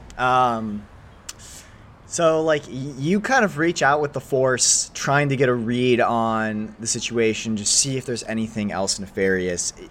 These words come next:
You basically come up with the same results as you did previously, which is that the Power and Lights District inherently has a very strong force presence. In this general area of Ipso Park, you feel like that, that presence is diminished.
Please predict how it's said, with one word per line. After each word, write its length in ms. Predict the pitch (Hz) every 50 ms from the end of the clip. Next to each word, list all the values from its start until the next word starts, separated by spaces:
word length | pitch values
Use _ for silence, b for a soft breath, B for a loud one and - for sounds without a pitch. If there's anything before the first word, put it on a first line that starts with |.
| - -
You 120 | 104 117
basically 460 | 113 - 143 151 175 175 - - 185 165
come 240 | 135 - 127 135
up 100 | 131 117
with 120 | - 117 101
the 80 | 104
same 320 | 98 - - 110 107 104 101
results 400 | 101 101 98 104 101 101 101 92
as 160 | 92 92 92
you 100 | 95 92 85
did 420 | 92 92 90 90 92 92 87 87 - B B B B B - - - - - -
previously, 720 | - 117 107 107 101 113 120 117 - - 139 143 139 135
which 240 | 127 110 113 - 110
is 120 | 104 92
that 380 | 98 101 98 101 98 98 90 - B B B B B B B
the 60 | 101
Power 280 | - - 120 123 131 139
and 100 | 139 131
Lights 220 | 123 120 107 -
District 560 | - 117 - - 120 110 104 98 - - - - - -
inherently 680 | 127 113 107 - - 113 117 117 113 110 120 117 113
has 280 | 107 - 107 110 107 107
a 60 | 104
very 220 | 104 104 104 107
strong 340 | 104 - - 120 107 101 101
force 260 | 101 - 107 104 101
presence. 600 | - - - 95 92 98 92 95 85 - - - - -
In 260 | 113 120 131 143 147
this 240 | 117 139 127 - -
general 340 | - 123 110 117 113 107 -
area 360 | - 101 104 101 104 107 104
of 100 | 98 92
Ipso 280 | - 95 - - 101 92
Park, 340 | - - - 98 95 101 104
you 100 | 104 104
feel 220 | 104 - 113 107
like 160 | 101 95 90
that, 120 | - 92 -
that 200 | 92 82 76 -
presence 380 | - - 101 98 92 92 87 -
is 100 | 82 -
diminished. 640 | - 95 80 76 - - - - - - - -